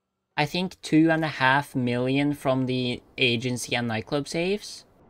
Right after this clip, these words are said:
But of course I did spend one point two, one point three million on crates, so, uh, yeah. Speaking of crates, I also need to get three more for the warehouse that we sold the special items from.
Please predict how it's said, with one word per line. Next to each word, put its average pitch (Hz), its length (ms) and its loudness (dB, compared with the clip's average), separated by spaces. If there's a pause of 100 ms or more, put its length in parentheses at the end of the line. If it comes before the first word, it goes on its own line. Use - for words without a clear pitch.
(200)
But 147 360 6
of 147 220 -4
course 147 280 4
I 143 140 4
did 135 280 4
spend 123 540 0
one 127 340 0
point 120 340 -4
two, 127 280 -4
one 117 200 -2
point 113 300 -4
three 117 240 -2
million 120 380 0
on 113 160 -2
crates, - 720 -4
so, 107 340 -2
uh, 107 260 4
yeah. 104 280 -2 (600)
Speaking 185 520 4
of 117 160 2
crates, 127 500 0
I 135 140 2
also 131 280 -2
need 135 120 0
to 123 60 -12
get 131 220 0
three 131 320 -2
more 131 300 0
for 127 260 -4
the 120 760 -4 (100)
warehouse 123 480 0
that 131 140 -2
we 120 80 -2
sold 117 240 -2
the 113 40 -2
special 120 300 -6
items 139 300 -2
from. 160 320 -2